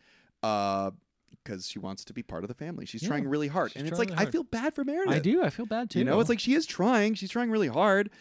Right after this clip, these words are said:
Speaker 1: Uh, we cut to Everett and Tad. They're ring shopping. And Tad, when they have a moment alone, she says, "Please,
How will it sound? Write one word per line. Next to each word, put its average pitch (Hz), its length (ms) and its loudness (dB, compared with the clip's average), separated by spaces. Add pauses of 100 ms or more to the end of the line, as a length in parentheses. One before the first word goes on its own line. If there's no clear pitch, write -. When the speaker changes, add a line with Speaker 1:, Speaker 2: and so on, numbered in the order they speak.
(360)
Speaker 1:
Uh, 131 220 4
we 131 80 2
cut 165 240 -6
to 135 240 -2
Everett 143 400 0
and 165 140 -10
Tad. 110 420 -4 (100)
They're 113 140 0
ring 117 200 -4
shopping. 127 480 -8 (840)
And 123 160 -6
Tad, 139 480 -2 (240)
when 120 160 -4
they 113 80 -2
have 110 120 -6
a 117 40 -6
moment 127 280 -4
alone, 104 180 -6
she 110 140 -12
says, 107 280 -6 (540)
"Please, 95 580 -12